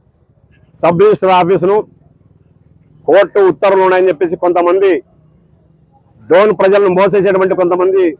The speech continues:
ప్రముఖులు దీన్ని తరలించాలని చెప్పేసి తప్పుడు రెవెన్యూ రికార్డు కోర్టులో సమర్పణ చేసి కోర్టు తీర్పు ఉందని చెప్పేసి తరలించాలని బెదిరిస్తూ ప్రజలకు వ్యతిరేకంగా ఈరోజు చేస్తున్నటువంటి అడ్డుకోవడానికి డోన్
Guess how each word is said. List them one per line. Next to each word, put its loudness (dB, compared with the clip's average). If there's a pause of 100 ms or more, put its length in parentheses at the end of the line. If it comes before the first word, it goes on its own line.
(100)
ప్రముఖులు 0 (1040)
దీన్ని 0
తరలించాలని 2
చెప్పేసి -2 (880)
తప్పుడు 0
రెవెన్యూ 2
రికార్డు 0 (260)
కోర్టులో 0
సమర్పణ 0
చేసి 0 (880)
కోర్టు 0
తీర్పు 0
ఉందని 2
చెప్పేసి -2
తరలించాలని 0
బెదిరిస్తూ 0 (760)
ప్రజలకు 0
వ్యతిరేకంగా 0 (120)
ఈరోజు 0 (440)
చేస్తున్నటువంటి -2
అడ్డుకోవడానికి 0 (640)
డోన్ 0